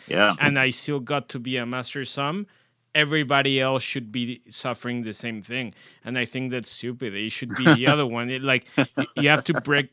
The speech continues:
Speaker 2: break the
Speaker 1: Yeah.
Speaker 2: cycle. Like, not because
Speaker 1: Yeah.
Speaker 2: you're a master
Speaker 1: Yeah.
Speaker 2: som and you suffer
Speaker 1: Yeah.
Speaker 2: discrimination, racism,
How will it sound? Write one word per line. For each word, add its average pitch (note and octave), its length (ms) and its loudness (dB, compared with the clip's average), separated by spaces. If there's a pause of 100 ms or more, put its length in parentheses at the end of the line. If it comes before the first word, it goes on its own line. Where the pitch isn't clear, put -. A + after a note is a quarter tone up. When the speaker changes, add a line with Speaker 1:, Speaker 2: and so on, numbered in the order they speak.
(160)
Speaker 2:
break D3 240 4
the G2+ 120 6
Speaker 1:
Yeah. A2+ 120 10
Speaker 2:
cycle. C#3 360 6
Like, A2+ 300 -2 (680)
not D#3 240 4
because E3 300 4
Speaker 1:
Yeah. G#2+ 80 4
Speaker 2:
you're D#3+ 120 6
a D#3 80 8
master D3+ 380 2
Speaker 1:
Yeah. - 100 -2
Speaker 2:
som D3 240 2
and B2 140 -2
you B2+ 80 -2
suffer C3 400 -2
Speaker 1:
Yeah. C3 80 -4
Speaker 2:
discrimination, B2 1040 -2 (380)
racism, C3 840 0